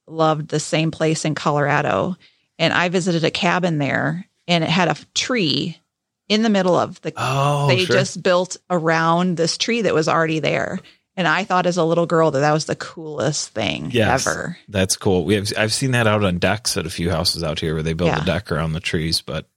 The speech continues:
Speaker 1: This
Speaker 2: inside
Speaker 1: was their
Speaker 2: the
Speaker 1: living
Speaker 2: house.
Speaker 1: room.
Speaker 2: Oof, that's
Speaker 1: Yeah.
Speaker 2: cool.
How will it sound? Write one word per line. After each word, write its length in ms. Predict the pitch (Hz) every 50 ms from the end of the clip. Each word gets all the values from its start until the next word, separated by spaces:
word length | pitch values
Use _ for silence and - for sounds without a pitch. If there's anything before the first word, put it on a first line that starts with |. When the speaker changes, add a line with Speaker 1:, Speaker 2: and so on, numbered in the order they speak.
| _
Speaker 1:
This 100 | - 101 92
Speaker 2:
inside 180 | 92 - 110
Speaker 1:
was 120 | 113 - -
their 140 | 180 175 170
Speaker 2:
the 60 | 165
Speaker 1:
living 240 | 165 156 151 143 123
Speaker 2:
house. 160 | 107 87 80
Speaker 1:
room. 180 | 107 113 185 190
Speaker 2:
Oof, 340 | 131 120 104 - - - - -
that's 240 | - 101 98 -
Speaker 1:
Yeah. 100 | - 135 107
Speaker 2:
cool. 200 | 98 95 92 -